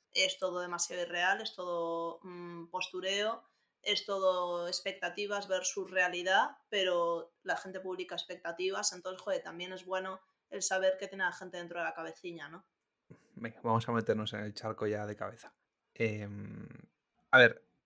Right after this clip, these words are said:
Speaker 2: yo, por ejemplo, voy al psicólogo.
Speaker 1: Ujú.
Speaker 2: Y cuando yo iba
Speaker 1: Yo
Speaker 2: al
Speaker 1: también, ¿eh?
Speaker 2: psicólogo, yo empecé a ir en octubre del año pasado. Tú,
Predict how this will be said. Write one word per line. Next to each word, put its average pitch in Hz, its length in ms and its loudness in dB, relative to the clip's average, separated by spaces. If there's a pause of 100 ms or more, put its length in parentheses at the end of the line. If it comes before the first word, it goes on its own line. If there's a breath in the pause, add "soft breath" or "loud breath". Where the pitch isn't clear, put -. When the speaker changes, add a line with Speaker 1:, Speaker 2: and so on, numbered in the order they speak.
(160)
Speaker 2:
yo, 135 200 10
por 160 100 12
ejemplo, 165 240 6
voy 139 100 10
al 123 100 10
psicólogo. 107 540 -4 (1000)
Speaker 1:
Ujú. 185 180 -10
Speaker 2:
Y - 100 -12
cuando 104 220 -4
yo 104 100 -6
iba 107 120 2
Speaker 1:
Yo - 0 -
Speaker 2:
al 104 60 0
Speaker 1:
también, 240 240 0
¿eh? - 60 -4
Speaker 2:
psicólogo, 165 260 -8 (220)
yo 113 180 -8
empecé 113 260 -10
a 110 60 -12
ir 131 240 -10 (120)
en 117 120 -6
octubre 113 320 -4
del 113 160 4
año 104 80 -12
pasado. - 380 -8 (600)
Tú, 151 320 -8